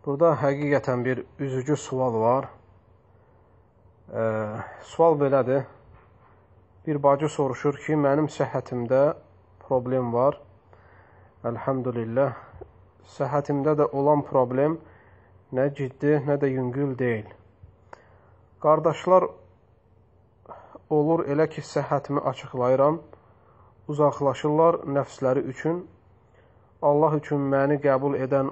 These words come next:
olmur. Bu da məni çox üzür. İmana, təqvaya, itaətə heç kim önəm vermir. Bəlkə mən yanlış düşünürəm. Ailə qurmağı Allahdan çox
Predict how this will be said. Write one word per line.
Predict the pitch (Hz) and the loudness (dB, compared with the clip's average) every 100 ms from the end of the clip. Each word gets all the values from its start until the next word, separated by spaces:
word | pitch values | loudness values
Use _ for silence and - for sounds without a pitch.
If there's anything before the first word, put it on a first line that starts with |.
| - | 0
olmur. | 151 147 147 170 170 - - | 2 2 2 2 0 -14 -10
Bu | 160 | -2
da | 156 | 0
məni | 143 135 139 | 2 0 0
çox | - 127 | -4 -4
üzür. | 120 113 110 - _ _ _ _ _ - - _ _ _ _ _ _ _ _ _ | -6 -6 -10 -12 _ _ _ _ _ -20 -20 _ _ _ _ _ _ _ _ _
İmana, | 151 156 147 151 165 156 - - - | 0 4 4 6 4 2 -2 -18 -2
təqvaya, | 151 147 147 139 139 156 160 - | 0 2 2 2 4 4 2 -2
itaətə | 139 - 143 139 - 147 | -6 0 2 0 -2 -2
heç | 151 151 - | -2 -2 -4
kim | 143 135 | -4 -4
önəm | 135 143 143 139 | -2 0 0 2
vermir. | 151 143 160 170 - _ _ _ _ _ _ _ _ | 2 2 0 0 -8 _ _ _ _ _ _ _ _
Bəlkə | 147 160 151 147 | 0 0 0 0
mən | 147 156 156 - | 2 2 0 -6
yanlış | 143 139 131 135 - | -2 0 0 -2 -6
düşünürəm. | 127 - 120 117 120 _ | -10 -6 -4 -4 -6 _
Ailə | 147 143 160 | 2 4 2
qurmağı | 165 156 143 143 | 0 0 2 2
Allahdan | 151 143 135 - 143 | 2 2 0 -2 -4
çox | - 147 | -2 -4